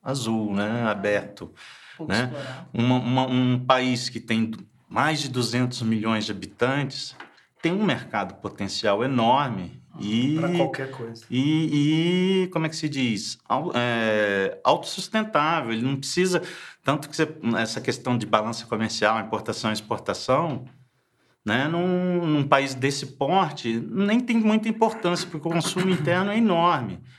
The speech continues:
Speaker 1: né? A gente vê hoje em dia a China, ela tá investindo muito pro mercado interno deles, imagina,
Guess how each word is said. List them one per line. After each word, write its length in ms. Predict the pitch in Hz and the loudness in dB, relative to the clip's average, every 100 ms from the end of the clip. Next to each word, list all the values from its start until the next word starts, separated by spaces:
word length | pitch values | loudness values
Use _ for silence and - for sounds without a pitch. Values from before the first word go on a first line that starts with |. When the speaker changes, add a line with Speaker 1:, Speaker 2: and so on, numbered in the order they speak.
| - - _ | -20 -20 _
Speaker 1:
né? 180 | 101 127 | 0 0
A 40 | |
gente 260 | 120 131 - | 0 -2 -4
vê 180 | 110 135 | 2 4
hoje 240 | 135 123 | 4 2
em 60 | 120 | 0
dia 220 | 120 123 | 2 2
a 20 | |
China, 520 | 113 - 131 139 127 | 0 -2 0 2 2
ela 140 | 113 117 | 2 0
tá 120 | 127 | 0
investindo 480 | 143 147 - 151 143 | 0 0 0 2 2
muito 260 | 156 190 | 2 0
pro 120 | - 208 | -2 0
mercado 500 | 190 - 190 220 208 | 0 0 0 0 0
interno 420 | - 139 120 120 | 0 0 0 -2
deles, 280 | 107 107 104 | -2 -2 0
imagina, 480 | 123 127 165 107 | 0 0 -2 -4